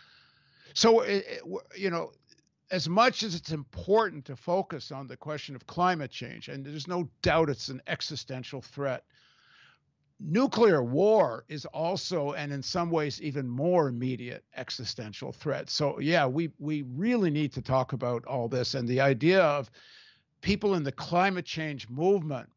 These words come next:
and, and activists, we all have to, no matter what people are involved with, we need to be educating, organizing around both climate and,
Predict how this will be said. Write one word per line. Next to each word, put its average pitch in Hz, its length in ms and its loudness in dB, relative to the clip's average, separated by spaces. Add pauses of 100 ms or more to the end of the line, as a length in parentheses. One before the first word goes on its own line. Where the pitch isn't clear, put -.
(760)
and, 139 360 -6
and 143 200 -10
activists, 165 840 -4 (280)
we 165 220 -6
all 214 400 4
have 156 400 -4
to, 151 80 -10
no 151 160 -6
matter 160 320 0
what 190 420 2
people 180 340 -4
are 165 120 -2
involved 143 540 0
with, 120 240 -10 (920)
we 143 140 -6
need 185 380 0
to 185 80 2
be 143 320 2 (220)
educating, 160 800 0
organizing 156 760 2
around 131 400 -6
both 190 380 4
climate 147 480 -2 (180)
and, 156 440 -2